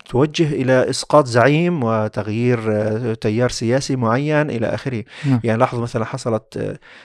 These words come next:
Speaker 1: ال-، الخلافات بين ترامب وبين الديمقراطيين
Speaker 2: صحيح.
Speaker 1: وهم يسيطرون
Speaker 2: صحيح.
Speaker 1: على هوليوود.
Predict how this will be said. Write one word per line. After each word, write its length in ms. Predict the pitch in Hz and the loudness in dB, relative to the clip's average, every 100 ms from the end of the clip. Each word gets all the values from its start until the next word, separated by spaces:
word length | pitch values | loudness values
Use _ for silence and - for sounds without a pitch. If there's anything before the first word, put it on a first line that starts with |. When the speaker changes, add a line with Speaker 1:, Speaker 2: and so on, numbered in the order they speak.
| - | -8
Speaker 1:
ال-، 260 | 113 110 - | -6 -4 -6
الخلافات 560 | 113 117 110 107 131 | -8 -4 -4 -2 -4
بين 280 | 139 110 110 | -2 -2 -2
ترامب 360 | - 120 120 110 | 0 0 0 -2
وبين 300 | 104 110 110 | -4 -4 -4
الديمقراطيين 800 | 110 113 113 107 107 - 110 127 | -6 -6 -8 -6 -6 -2 -2 0
Speaker 2:
صحيح. 120 | 131 | 0
Speaker 1:
وهم 260 | 110 110 117 | 0 -2 -4
يسيطرون 520 | 113 - 120 110 143 | -6 -4 -4 -2 -2
Speaker 2:
صحيح. 100 | 147 | 0
Speaker 1:
على 120 | 120 | 0
هوليوود. 320 | 117 113 117 | 0 -2 -4